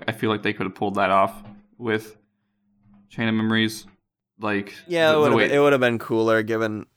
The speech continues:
Speaker 2: what future games will show is the geography of this place, but yeah.
Speaker 1: Mm-hmm. Uh, yeah, they never actually show the inside of the mansion in this game, but he eventually does wind up in the pod room with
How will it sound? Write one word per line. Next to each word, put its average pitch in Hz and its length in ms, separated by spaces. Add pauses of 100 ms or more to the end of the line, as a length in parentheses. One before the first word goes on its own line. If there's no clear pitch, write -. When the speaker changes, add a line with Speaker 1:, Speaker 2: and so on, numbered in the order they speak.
(400)
Speaker 2:
what 117 460
future 117 400
games 107 340
will 104 100
show 107 360
is 107 160
the 120 260 (580)
geography 127 800
of 131 120
this 131 180
place, 123 380
but 113 200
yeah. 110 240
Speaker 1:
Mm-hmm. - 640
Uh, 113 140
yeah, 123 120
they 135 80
never 175 200
actually 160 240
show 135 200
the 113 100
inside 110 220
of 107 60
the 104 60
mansion 107 320
in 104 120
this 101 140
game, 101 320 (220)
but 98 400 (400)
he 123 300
eventually 135 360
does 110 300
wind 104 340
up 98 380
in 101 720 (640)
the 98 640
pod 156 380
room 95 480 (180)
with 95 560